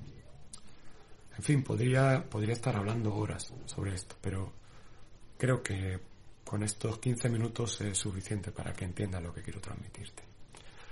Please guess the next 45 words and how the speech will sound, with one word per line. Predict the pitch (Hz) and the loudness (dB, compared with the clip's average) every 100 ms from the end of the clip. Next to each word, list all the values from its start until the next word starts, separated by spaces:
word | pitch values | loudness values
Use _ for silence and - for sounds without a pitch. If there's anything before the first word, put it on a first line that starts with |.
| - | -2
Así | 113 127 127 | 2 4 6
que | 135 | 8
si | 127 - 117 | 8 4 2
resuena | 110 104 127 131 | 2 2 4 6
contigo | 127 117 110 | 6 4 2
la | 104 | 2
hipnosis, | 104 123 147 - | 2 0 0 0
te | |
invito | 104 95 151 156 - - - - - - - - - | 0 4 4 4 -6 -10 -14 -14 -12 -10 -10 -10 -2
a | 107 107 | -2 0
que | 110 107 104 117 | 2 2 4 4
entres | 127 113 | 4 2
en | 107 | 2
mi | 104 | 2
página | 104 104 95 | 0 -2 0
web, | 107 143 143 - - | 4 4 4 -4 -6
en | 98 | -4
paconavas | 98 107 104 95 - | -2 0 0 -2 -4
punto | 107 107 113 | -2 0 4
com, | 135 135 | 4 6
y | 107 | 4
ahí | 101 | 4
verás | 107 110 107 - - - - - - - - - - | 2 4 0 -2 -12 -14 -12 -14 -14 -16 -16 -16 -2
más | 104 104 | 2 2
de | 113 | 2
treinta | 110 120 120 113 | 2 2 4 4
hipnosis | 104 120 - - - | 4 2 0 -4 -6
que | - 101 98 95 95 - | -2 0 0 -2 -4 -2
pueden | 107 107 110 | 4 6 6
ayudarte | 113 107 113 120 - 101 | 6 6 6 2 0 0
en | 98 | 2
más | 98 104 | 2 2
de | 107 | 2
treinta | 110 107 107 | 4 4 4
aspectos. | 98 - 101 - - - - - - - - - - - | 0 -2 -4 -4 -10 -12 -14 -18 -12 -8 -6 -6 -10 0
Y | 135 | 4
también | 127 123 123 | 6 6 6
tener | 135 123 | 6 6
la | 117 | 4
opción | 110 131 143 123 | 2 4 6 6
de | 107 | 2
solicitar | 104 - 107 113 117 | 0 -2 -2 2 4
una | 120 110 | 6 4
hipnosis | 101 110 131 | 4 2 0
personalizada, | - 120 - 92 92 90 90 123 123 - | -2 -2 -2 -2 -2 -2 -2 0 0 0